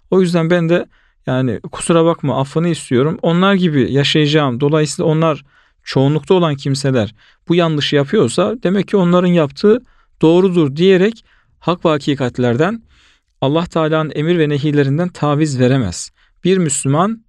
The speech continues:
tek başına da kalsa Allah'ın emir ve yasaklarını tek başına kalmasına rağmen yaşamakla mükelleftir.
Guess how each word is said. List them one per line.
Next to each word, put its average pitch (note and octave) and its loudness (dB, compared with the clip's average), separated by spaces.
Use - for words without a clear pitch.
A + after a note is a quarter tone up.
tek - -2
başına D#3 0
da A#2+ 0
kalsa C3 -2
Allah'ın D#3 0
emir E3 0
ve D3+ 2
yasaklarını C#3+ 0
tek - -4
başına D3 -2
kalmasına C#3+ -2
rağmen C#3+ 0
yaşamakla C#3+ 0
mükelleftir. G2+ -2